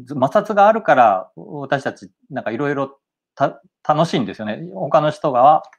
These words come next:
転んだ、じゃあ助けてあげようみたいな人がいるわけですから、そのやっぱりこう、そこまで見ていかないと、こう、分解の哲学っていうのは個人の倫理で終わらない、その、そこまで見てってようやくこう、あの、つながっていくような話なんじゃないかなと思っ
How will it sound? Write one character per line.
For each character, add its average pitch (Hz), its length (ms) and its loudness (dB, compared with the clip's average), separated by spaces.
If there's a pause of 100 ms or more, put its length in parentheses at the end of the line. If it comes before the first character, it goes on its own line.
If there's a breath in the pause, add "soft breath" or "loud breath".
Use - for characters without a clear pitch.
転 135 160 2
ん 147 60 -4
だ、 143 240 4
じ 131 140 -2
ゃ 113 200 2 (220)
あ 110 100 0
助 - 160 -6
け - 40 -16
て 113 60 0
あ 104 40 0
げ 95 60 -6
よ 90 80 -12
う - 20 -16
み 90 100 -20
た 98 160 -10
い 95 40 -14
な 98 180 -12 (360 soft breath)
人 - 180 -4
が 131 80 4
い 120 80 2
る 123 80 2
わ 117 120 4
け 104 120 -6
で 90 100 -12
す - 60 -20
か - 120 -14
ら、 92 260 -4 (540 soft breath)
そ - 140 -14
の 190 60 -4
や 185 60 -4
っ 185 60 -10
ぱ 220 100 0
り 180 100 0
こ 117 400 -2
う、 - 40 -20 (160)
そ - 140 -12
こ 196 200 0
ま 208 140 2
で 160 120 0
見 131 160 -4
て 135 100 -2
い 113 40 -2
か 113 120 2
な 110 140 0
い 104 100 -10
と、 160 440 -2
こ 110 140 -10
う、 107 40 -10
分 135 160 -4
解 135 140 4
の 131 60 -4
哲 135 200 -2
学 127 200 2
っ - 20 -20
て - 80 -14
い - 20 -10
う - 20 -10
の 101 60 -10
は - 60 -18 (160)
個 170 140 -2
人 147 140 -2
の 113 100 -2
倫 120 160 -2
理 101 60 -6
で 98 60 -8
終 92 100 -6 (160)
わ 135 60 6
ら 135 60 6
な 135 180 4
い、 180 180 -6 (120)
そ - 120 -10
の、 107 200 -10
そ - 180 -14
こ 185 120 -8
ま 185 120 0
で 170 100 -4
見 170 100 -4
て 185 120 -4
っ 180 140 -12
て 202 120 -2
よ 160 120 2
う 135 60 4
や 123 100 4
く - 140 -8
こ 113 380 -2
う、 - 40 -20 (360)
あ 117 140 -2
の、 110 260 -4
つ - 120 -10
な 113 100 4
が - 100 6
っ - 100 -4
て - 80 -4
い 113 40 -10
く 123 100 -4
よ 113 100 -2
う 104 40 -4
な 92 240 -6
話 104 320 -8
な 107 120 -2
ん 95 60 -10
じ 95 60 -6
ゃ 92 40 -4
な 92 120 -4
い 87 40 -10
か - 140 -8
な 143 140 -2
と - 100 -18
思 92 140 -14
っ - 20 -20